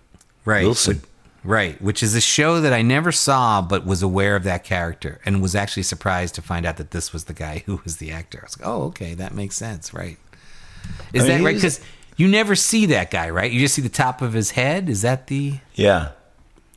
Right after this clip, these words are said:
Speaker 1: Were
Speaker 2: Yeah.
Speaker 1: you a f-, were you, did you watch that show?
Speaker 2: Fuck no, man.
Speaker 1: Oh, okay.
Speaker 2: <laughs> You know, Seinfeld was on at the time, and I was
Speaker 1: Right,
Speaker 2: completely
Speaker 1: right.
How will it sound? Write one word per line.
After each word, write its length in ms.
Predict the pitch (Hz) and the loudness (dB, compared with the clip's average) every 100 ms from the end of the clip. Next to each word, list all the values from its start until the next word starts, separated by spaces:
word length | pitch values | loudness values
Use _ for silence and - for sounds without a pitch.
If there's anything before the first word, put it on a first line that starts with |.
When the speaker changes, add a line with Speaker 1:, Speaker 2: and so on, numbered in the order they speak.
| _ _ _ _ - | _ _ _ _ 0
Speaker 1:
Were 80 | 90 | 2
Speaker 2:
Yeah. 80 | |
Speaker 1:
you 60 | 123 | 4
a 40 | |
f-, 200 | 120 - | 2 -2
were 80 | 117 | -2
you, 360 | 110 117 120 113 101 98 | 0 0 0 -2 -4 -4
did 160 | 104 | -2
you 80 | 123 | 0
watch 260 | 120 113 127 | 0 0 -2
that 160 | 151 | -6
show? 220 | - 160 165 - | -6 -8 -10 -14
Speaker 2:
Fuck 480 | - - - 131 - | -18 -10 -4 -4 -4
no, 280 | 65 57 82 | -8 -8 -8
man. 360 | - 76 78 76 76 | -8 -6 -6 -6 -10
Speaker 1:
Oh, 300 | 76 - 80 | -12 -12 -2
okay. 400 | 98 92 110 101 | 0 2 2 0
Speaker 2:
<laughs> 40 | 131 | 2
You 180 | 127 117 | 2 4
know, 140 | 107 - - - - | 2 -2 -8 -12 -6
Seinfeld 540 | - - 127 123 101 90 | 0 2 4 4 4 4
was 180 | 80 80 | 2 0
on 140 | 78 | -2
at 80 | 73 | -4
the 80 | - | -6
time, 280 | - 67 | -6 -6
and 80 | 64 | -6
I 40 | 71 | -6
was 120 | 73 | -6
Speaker 1:
Right, 80 | 80 | -8
Speaker 2:
completely 400 | 76 - 85 82 | -6 0 0 2
Speaker 1:
right. 180 | 76 71 | -2 -4